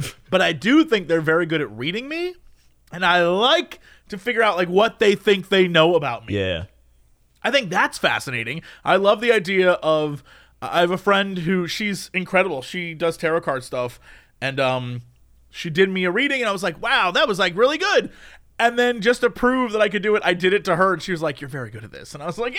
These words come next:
Speaker 2: "Yeah, you just, it's about reading people and figuring
Speaker 3: <laughs> Yeah.
Speaker 2: out what they're going through. And if you know them well enough, you can bullshit your way through all of, you can make up all sorts of stuff." And they're like, <gasps> "It's true." You're like, "Yeah, it
Speaker 3: Yeah.
Speaker 2: is." <laughs>
Speaker 3: It's, uh, I think they did that on, like,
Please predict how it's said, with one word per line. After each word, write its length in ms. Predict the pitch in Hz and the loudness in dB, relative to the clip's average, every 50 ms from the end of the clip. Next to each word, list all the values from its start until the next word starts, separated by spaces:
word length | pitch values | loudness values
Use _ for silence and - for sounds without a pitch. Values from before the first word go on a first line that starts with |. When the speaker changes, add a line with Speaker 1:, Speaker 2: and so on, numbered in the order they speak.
| 494 539 | 2 2
Speaker 2:
"Yeah, 180 | 427 285 - 349 - - - - - | 2 2 0 -2 -6 -8 -16 -10 -4
you 100 | - 254 | 0 2
just, 200 | 302 - - - | 2 2 0 -2
it's 280 | - 269 294 262 294 214 | -4 -2 -2 -2 -2 0
about 220 | 247 285 285 233 220 | 2 2 2 2 0
reading 280 | 269 311 330 349 269 202 | -2 -4 -4 -4 -8 -10
people 400 | - 185 156 127 127 107 - - - - | -12 -12 -12 -12 -14 -16 -18 -18 -8 -2
and 80 | - 190 - - - | -2 -2 -2 -2 -2
figuring 280 | - 240 - - - - | 0 0 2 2 2 4
Speaker 3:
<laughs> 20 | |
Yeah. 100 | 233 226 | 4 4
Speaker 2:
out 220 | 226 220 - - 185 | 4 2 0 -2 0
what 180 | 175 208 208 | 2 2 2
they're 160 | 214 226 226 | 2 2 2
going 240 | 185 180 202 220 233 | 2 0 -2 -2 -2
through. 100 | - 196 | -2 -2
And 60 | 180 | -2
if 80 | 185 - | -2 -2
you 100 | 190 202 | -4 -4
know 280 | 185 180 196 226 311 339 | 0 2 4 4 4 4
them 180 | 311 262 208 | 2 2 2
well 240 | 180 196 254 311 285 | 4 2 2 2 2
enough, 280 | 214 175 160 165 160 - - - - _ - | 0 0 0 0 0 -4 -12 -20 -20 _ -8
you 200 | 143 185 220 233 | -4 -2 -2 -2
can 260 | 165 160 147 139 135 | 0 -2 -2 -2 -4
bullshit 440 | 123 147 151 151 147 - - 156 151 | -4 -2 -2 -2 -2 -2 -2 -2 -2
your 140 | 147 151 147 | 0 0 0
way 200 | 147 143 147 147 | 0 0 0 -2
through 220 | - 151 156 160 | -2 -2 0 0
all 360 | 139 123 135 143 143 143 143 127 | 2 2 2 2 2 2 0 -2
of, 80 | 120 | -4
you 100 | 151 220 | -6 -6
can 180 | - 214 185 175 | -4 -4 -2 0
make 200 | 165 170 175 - | 2 2 2 4
up 180 | 180 170 170 - - | 2 2 2 2 2
all 260 | 170 180 196 202 190 | 4 6 6 4 4
sorts 240 | 196 214 220 196 165 | 2 0 -2 -2 -2
of 60 | 151 | -4
stuff." 160 | - 170 151 | -2 -2 -2
And 60 | 147 | -2
they're 80 | 165 165 | 0 0
like, 280 | 160 160 160 147 - - - - - - - | 2 2 2 0 -4 -10 -12 -12 -10 -10 -10
<gasps> 320 | - - - - _ _ _ | -12 -14 -16 -20 _ _ _
"It's 240 | - - - - - | -18 -16 -14 -14 -14
true." 180 | - - - - - - - - - - _ _ - | -14 -14 -14 -14 -14 -14 -16 -18 -20 -20 _ _ -14
You're 100 | - 165 | -10 -8
like, 120 | 208 233 226 | -6 -4 0
"Yeah, 220 | 466 - 403 370 | 2 4 4 4
it 60 | 302 254 | 4 4
Speaker 3:
Yeah. 180 | - - 349 | 2 2 2
Speaker 2:
is." 200 | 427 415 - - - | 2 0 0 -4 -10
<laughs> 60 | - - - _ _ _ _ _ _ _ _ _ - | -12 -16 -18 _ _ _ _ _ _ _ _ _ -10
Speaker 3:
It's, 280 | 123 120 - - - | -10 -10 -10 -8 -4
uh, 320 | 147 143 135 131 127 123 123 | 0 0 2 2 2 0 0
I 60 | 131 | -2
think 140 | 139 139 139 _ _ _ _ _ _ | -4 -6 -8 _ _ _ _ _ _
they 100 | - 127 123 | -8 -8 -6
did 220 | 110 135 139 131 | -6 -6 -4 -2
that 140 | 135 127 120 | -2 -2 -2
on, 60 | 117 | -2
like, 140 | 113 110 110 | -4 -6 -8